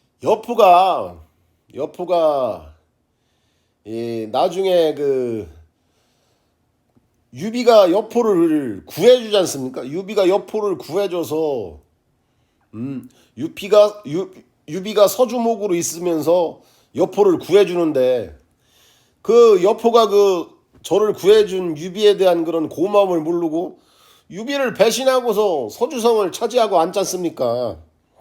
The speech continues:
그 드라마에서도, 이건 삼국지 그 드라마의 그 한 장면인데, "아비 셋 가진 후레자식, 연나라 장익덕이 여기 왔다." 그러는데 여기서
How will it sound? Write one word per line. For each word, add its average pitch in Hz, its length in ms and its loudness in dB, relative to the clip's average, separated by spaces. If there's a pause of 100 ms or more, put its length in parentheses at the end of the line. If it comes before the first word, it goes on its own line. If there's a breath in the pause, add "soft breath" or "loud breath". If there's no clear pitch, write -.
(640 soft breath)
그 208 600 2 (380 soft breath)
드라마에서도, 214 760 4
이건 196 160 2
삼국지 233 540 -8
그 185 160 -4
드라마의 196 920 2
그 151 440 -4
한 185 120 -12
장면인데, 175 760 -4 (880 soft breath)
"아비 196 420 0
셋 - 320 0
가진 208 300 2
후레자식, 208 840 0 (360)
연나라 196 420 4
장익덕이 185 560 0
여기 175 140 -2
왔다." 160 420 2
그러는데 143 420 0
여기서 160 520 -2